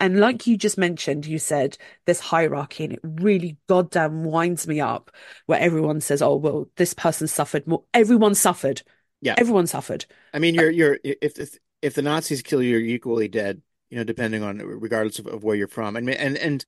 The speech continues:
Speaker 2: I think, I think it's, it's, it's, it's important to point out the sort of larger big tent approach, if you will, to the Holocaust, um, that, that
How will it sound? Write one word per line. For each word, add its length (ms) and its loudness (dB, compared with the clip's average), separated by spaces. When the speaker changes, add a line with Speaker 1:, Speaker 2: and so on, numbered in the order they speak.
Speaker 2:
I 80 -2
think, 300 0
I 80 0
think 200 2
it's, 140 0
it's, 480 -4
it's, 380 -6
it's 200 -8
important 420 -2
to 60 0
point 320 -2
out 300 -4
the 200 -4
sort 200 -2
of 140 -4
larger 560 0
big 300 -6
tent 300 -4
approach, 720 -6
if 200 -18
you 60 -10
will, 260 -4
to 80 -14
the 80 -6
Holocaust, 720 -8
um, 420 -10
that, 220 -2
that 280 -4